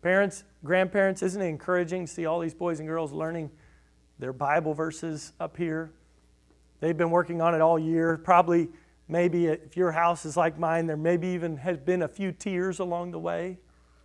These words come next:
A little bit of frustration, a little bit of, "Oh, we're never gonna get this done." Why are we encouraging them to do this? Why? Because children are valuable and because children need to know the truth. Because the truth, as Jesus says, will set you free.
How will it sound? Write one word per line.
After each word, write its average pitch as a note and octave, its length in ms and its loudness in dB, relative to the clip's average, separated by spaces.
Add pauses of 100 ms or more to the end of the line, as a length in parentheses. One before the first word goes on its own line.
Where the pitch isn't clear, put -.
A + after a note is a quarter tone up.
(640)
A - 20 2
little G#3+ 140 12
bit G#3+ 140 10
of G#3+ 100 6
frustration, G#3+ 840 6
a G#3 60 2
little G#3+ 140 8
bit A3 140 6
of, G#3 100 8
"Oh, B3 360 12
we're A#3+ 100 8
never C4+ 240 8
gonna C4 180 8
get B3+ 180 2
this B3 200 2
done." A#3 480 8 (320)
Why A#3+ 300 10
are C#4 100 8
we C4+ 160 2
encouraging B3+ 640 0
them B3 180 2
to A3+ 60 -6
do C4 160 2
this? G#3 240 2
Why? G#3 220 2
Because G3+ 320 -2
children A3+ 440 2
are F3+ 80 0
valuable F#3 560 4 (220)
and G#3 140 2
because G#3 260 4
children A#3+ 460 4
need A#3 180 4
to B3 60 2
know A#3+ 180 8
the B3+ 140 4
truth. E4+ 680 4 (560)
Because E3+ 280 0
the F#3 100 2
truth, B3+ 400 0
as E3 100 -2
Jesus F3 400 -4
says, F3+ 460 6 (240)
will D3 120 -2
set F3+ 300 0
you F#3 100 -4
free. B2 460 -8